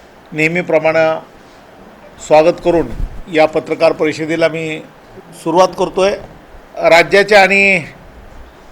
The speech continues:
जिल्ह्याच्या एकूणच राजकीय आणि सामाजिक विषयावरती मी टिप्पणी करणार आहे.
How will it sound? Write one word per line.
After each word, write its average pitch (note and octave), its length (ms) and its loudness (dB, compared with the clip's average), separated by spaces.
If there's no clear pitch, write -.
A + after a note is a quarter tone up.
जिल्ह्याच्या F3 500 2
एकूणच G3 560 0
राजकीय D#3+ 420 2
आणि F#3 220 2
सामाजिक E3+ 540 0
विषयावरती F3+ 960 0
मी F#3 260 0
टिप्पणी F3+ 400 -4
करणार C3 360 0
आहे. - 220 -12